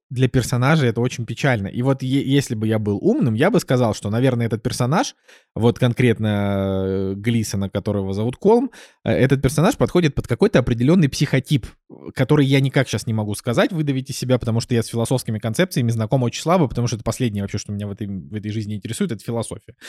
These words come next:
Вот. И, э, вот его персонаж, вот он настолько принципиален в своём вот этом вот, значит, э, желании,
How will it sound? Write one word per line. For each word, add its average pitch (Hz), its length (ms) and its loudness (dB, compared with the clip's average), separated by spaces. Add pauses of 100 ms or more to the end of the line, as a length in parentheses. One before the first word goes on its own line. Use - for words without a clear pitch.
(320)
Вот. 120 400 2
И, 147 460 2 (380)
э, 127 260 0
вот 127 180 0
его 156 160 4
персонаж, 143 400 2
вот 120 100 2
он 120 100 4
настолько 135 360 4
принципиален 120 680 2
в 95 40 -6
своём 117 380 2
вот 104 140 0
этом 107 260 0
вот, 101 260 0
значит, 98 480 -8
э, 101 480 -2
желании, 117 800 2